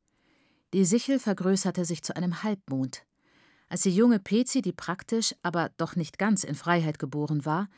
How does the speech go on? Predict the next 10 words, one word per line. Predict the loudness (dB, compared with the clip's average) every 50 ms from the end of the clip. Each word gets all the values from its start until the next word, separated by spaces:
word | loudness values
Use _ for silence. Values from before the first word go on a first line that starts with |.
| _ -20 -20 _ _ _ _ _ _ -2
in | 0 2
das | 2 2 2 2
folgende | 2 4 2 4 2 0 0 0
Räuspern, | 0 0 0 0 0 -2 -6 -4 -4 -4 -2 -2
Schniefen | -2 0 2 2 2 0 0 -4 -6 -4
und | -4 -4
Seufzen | -2 -2 -2 -2 -2 -4 -4 -2 0
hineinrief: | 0 0 0 0 0 0 -2 -2 -2 -2 -2 -4 -8 -20 _ _ _ _ _ _ _ _ _ _ _ _ _ _ _ _ _ _ _ _ _ _ _ -8
„Saka, | -2 2 2 2 2 2 0 0 2 2 0 -4 -8 _ _ _ _ _ _ _ _ _ 0
Nai, | 4 6 6 6 6 6 4 2 0 -2